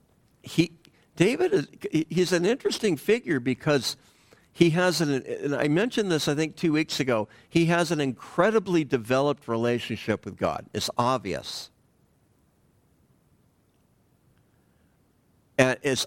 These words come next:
obvious that he, he, and, and I think he even understands a whole lot more than what he's writing.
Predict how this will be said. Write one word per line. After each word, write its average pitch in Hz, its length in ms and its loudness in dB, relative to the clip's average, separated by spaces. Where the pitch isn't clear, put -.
obvious 160 540 2
that - 200 0
he, 127 300 -2
he, 139 240 0
and, 127 180 -6
and 151 120 4
I 160 80 4
think 226 240 -2
he 185 200 0
even 147 180 2
understands 135 600 0
a 113 60 -2
whole 131 180 -2
lot 117 180 0
more 113 220 -2
than 107 140 -4
what 101 120 -2
he's 90 180 -6
writing. 82 380 -4